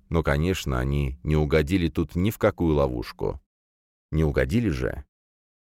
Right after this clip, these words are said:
Они с Сильвией переглянулись, беззвучно обменявшись вопросом.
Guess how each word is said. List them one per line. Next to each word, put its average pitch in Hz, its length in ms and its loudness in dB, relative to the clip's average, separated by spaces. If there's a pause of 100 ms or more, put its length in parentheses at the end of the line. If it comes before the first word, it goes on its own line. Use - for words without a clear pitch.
(180)
Они 117 260 0
с - 40 -6
Сильвией 120 320 4
переглянулись, 90 880 0
беззвучно 92 640 0
обменявшись 90 600 0
вопросом. 80 800 2